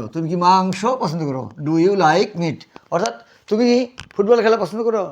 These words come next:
Do you like football, আহ, playing football? আবার তুমি কি, আহ, ইংলিশ শিখতে পছন্দ করো? Do you like, হুম, learning English? Do you like learning English? Do you like, হুম, অথবা তুমি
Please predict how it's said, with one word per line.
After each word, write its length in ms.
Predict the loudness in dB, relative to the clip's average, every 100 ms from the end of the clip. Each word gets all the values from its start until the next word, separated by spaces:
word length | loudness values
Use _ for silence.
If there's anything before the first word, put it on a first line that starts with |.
| -6
Do 40 |
you 60 | 2 2
like 160 | 2 -4 _ -16
football, 320 | -6 -2 -2
আহ, 600 | -4 _ _ -6 0 0 2
playing 200 | 0 0
football? 300 | -2 0 0 -2 -14 _ -2
আবার 200 | 2 2 0 -10 _ -6
তুমি 140 | -4 -2
কি, 80 | -2
আহ, 840 | -6 _ _ 0 4 6 4 2 -4
ইংলিশ 160 | -2 -2
শিখতে 160 | -4 -8
পছন্দ 180 | -8 -4 0
করো? 120 | 0 -2 -10 _
Do 40 | 0
you 60 | 4 4
like, 180 | 4 0 -12
হুম, 160 | -12 -12 _ _ -4 2
learning 280 | 2 2 -4
English? 280 | -4 -6 -8 -14 _ -6
Do 40 | 0
you 60 | 2
like 120 | 0 0
learning 240 | 0 0 -8 -6
English? 240 | -6 -8 -12 _ -6 -2
Do 40 | 2
you 60 | 4
like, 200 | 4 2 -8
হুম, 140 | -10 -10 -10 -4
অথবা 380 | -2 0 -2 -4 _ -6
তুমি 160 | -4